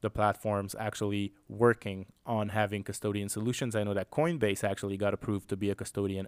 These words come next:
also. And the third thing was a current lack of large financial institutions in the space,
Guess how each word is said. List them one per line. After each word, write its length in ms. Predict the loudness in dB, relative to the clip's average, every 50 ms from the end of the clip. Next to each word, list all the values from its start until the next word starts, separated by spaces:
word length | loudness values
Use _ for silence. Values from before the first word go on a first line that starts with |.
| -8 -8
also. 400 | -6 -6 -4 -2 -2 -4 -4 -6 _ _ _ -20 -20 -20 -20 -20 -20 -20 -20 -20 _ -2
And 380 | 0 2 2 2 2 0 -4 -10 -16 _ _ _ -2
the 160 | 2 2 2
third 380 | 2 4 4 4 4 2 0 0
thing 240 | 2 2 2 4
was 280 | 6 6 6 6 4 2 -2
a 80 | -4 -4
current 340 | -2 0 0 0 0 0 2
lack 300 | 4 6 6 4 4 4
of 140 | 0 -2 -2 -8 -10 -2
large 300 | 2 4 6 4 4 2
financial 560 | -2 -4 -2 -2 -2 -2 -2 -2 -2 -2 -2 -2
institutions 680 | -2 -4 -6 -8 -8 -6 -4 -4 -4 -2 -4 -4 -6 -6
in 180 | -6 -6 -4
the 80 | -4 -6
space, 460 | -6 -2 0 0 0 0 -2 -6